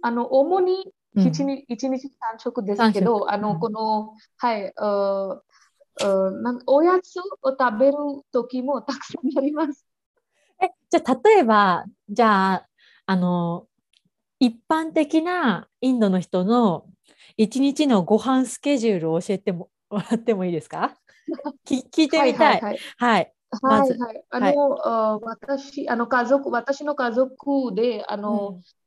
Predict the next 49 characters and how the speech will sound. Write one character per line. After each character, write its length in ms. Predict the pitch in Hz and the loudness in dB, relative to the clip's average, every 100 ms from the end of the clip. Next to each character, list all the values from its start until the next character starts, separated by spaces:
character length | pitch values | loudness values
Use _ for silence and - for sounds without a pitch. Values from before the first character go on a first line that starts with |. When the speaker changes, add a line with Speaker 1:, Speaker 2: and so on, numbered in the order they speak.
| - | -4
Speaker 1:
九 240 | 311 311 | 0 2
時 380 | 269 311 302 240 | 2 0 0 0
頃、 260 | 254 262 330 | 2 2 2
Speaker 2:
う 20 | |
ん。 40 | 370 _ - | -4 _ -6
Speaker 1:
朝 300 | 220 240 233 | -2 0 0
の 120 | 233 | 0
九 180 | 233 240 | -6 -6
時 160 | 233 | -4
頃、 460 | 233 240 240 226 - - | -2 0 -2 -4 -10 -8
あ、 500 | 208 202 196 196 196 | -2 0 0 0 -2
は、 440 | 196 240 247 202 - _ _ _ _ - | -4 -4 -2 -4 -10 _ _ _ _ -12
あ 80 | 214 | -8
の、 240 | 208 214 | -8 -4
朝 240 | 220 262 | -4 -2
ご 120 | 262 262 | 0 0
は 140 | 254 | -2
ん 140 | 247 247 | -6 -6
の 300 | 247 240 240 _ | -6 -8 -12 _
時 140 | 214 | -14
間 320 | 214 208 196 190 | -8 -6 -6 -6
で 120 | 190 | -6
す。 240 | 185 _ _ | -8 _ _
Speaker 2:
は 300 | - 226 196 | -2 0 2
い。 140 | 160 180 | -2 -4
Speaker 1:
あ 120 | 233 | -6
の、 280 | 226 233 226 | -2 -4 -4
そ 300 | - 302 320 | -6 -4 -4
し 100 | - - | -4 -2
て、 560 | 320 311 285 233 - - | 0 2 0 -2 -8 -6
あ、 340 | 214 208 202 196 196 196 190 _ _ _ _ _ _ _ | -2 0 0 -2 -8 -12 -16 _ _ _ _ _ _ _
一 260 | 247 - 269 | -6 -4 -4
時 160 | 285 | -2
ぐ 140 | 277 277 | 2 2
ら 200 | 269 285 | 2 -2
い、 80 | - - | -6 -6
あ 100 | 233 | -4
の、 180 | 226 220 | -2 -2
昼 300 | 262 262 277 | 0 2 4
の 140 | 277 | 4
一 280 | 269 214 254 | 2 -4 -8
時、 300 | 226 294 359 _ - | -4 -4 -4 _ -2
Speaker 2:
う 80 | 220 | 0
ん。 300 | 202 156 156 - | 0 -2 -10 -8
Speaker 1:
あ、 240 | 226 220 | -6 -6
ぐ 180 | 208 240 | -6 -2
ら 160 | 240 220 | -2 0
い 60 | |
は、 400 | 220 262 214 190 | 0 0 0 -2